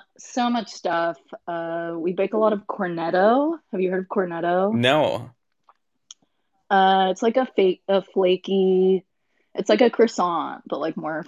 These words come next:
Speaker 1: flaky. People call them croissants all the time, and we have to be like, "Uh, no, it's a cornetto."
Speaker 2: I'm hungry now. <laughs>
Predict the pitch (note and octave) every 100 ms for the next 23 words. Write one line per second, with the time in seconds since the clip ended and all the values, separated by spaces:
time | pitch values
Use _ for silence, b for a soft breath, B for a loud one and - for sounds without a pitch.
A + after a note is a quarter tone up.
0 | - - - - - A3+ A3+ A3+ A#3+ A3+
1 | A3+ G#3+ G3+ F3+ E3 E3 E3 E3 - -
2 | D3+ F3+ F3+ - F#3 F3 F#3 - - -
3 | A#3+ A#3+ A#3+ A3 A3 - A#3+ A#3 A3 -
4 | - - - B2+ A#3 C3+ A#2+ - A#2 A#2
5 | F2+ E2 G1+ G1+ G1+ - _ _ _ _
6 | - - - - D#4 - - G3+ - D4
7 | -